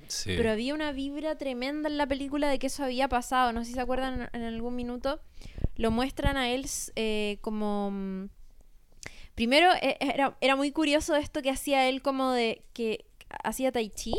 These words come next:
Speaker 1: Sí.
Speaker 2: Ya, eso es lo primero que llama la atención, sumado como a la escena inicial donde él se va a un lugar muy oscuro cuando su hija lo está entrevistando.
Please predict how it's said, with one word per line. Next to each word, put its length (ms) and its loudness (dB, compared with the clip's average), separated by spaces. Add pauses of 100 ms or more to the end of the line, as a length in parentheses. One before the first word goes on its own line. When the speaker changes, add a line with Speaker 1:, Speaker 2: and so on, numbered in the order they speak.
(180)
Speaker 1:
Sí. 420 8 (320)
Speaker 2:
Ya, 140 4
eso 220 2
es 180 4
lo 160 4
primero 320 0
que 100 0
llama 220 2
la 80 2
atención, 480 -2
sumado 480 0
como 160 -2
a 60 2
la 80 -4
escena 320 -6
inicial 560 2
donde 440 0
él 280 -4 (340)
se 580 -2
va 100 4
a 40 6
un 140 2
lugar 260 2
muy 180 2
oscuro 360 0
cuando 180 -2
su 100 -8
hija 160 -6
lo 120 -4
está 180 -14
entrevistando. 720 -10